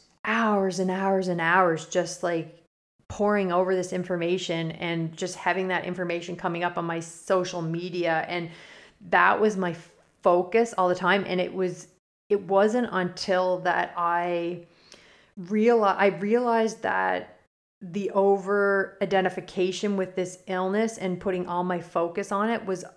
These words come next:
was making my condition literally worse. And whenever, whenever I was able to create separation from this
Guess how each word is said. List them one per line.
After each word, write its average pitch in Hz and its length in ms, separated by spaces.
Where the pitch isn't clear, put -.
was 180 440
making 185 640
my 170 160
condition 165 720
literally 175 480
worse. 160 540
And 190 100
whenever, 180 460
whenever 190 400
I 208 100
was 180 160
able 175 220
to 180 100
create 175 640
separation 190 920
from 185 640
this 180 640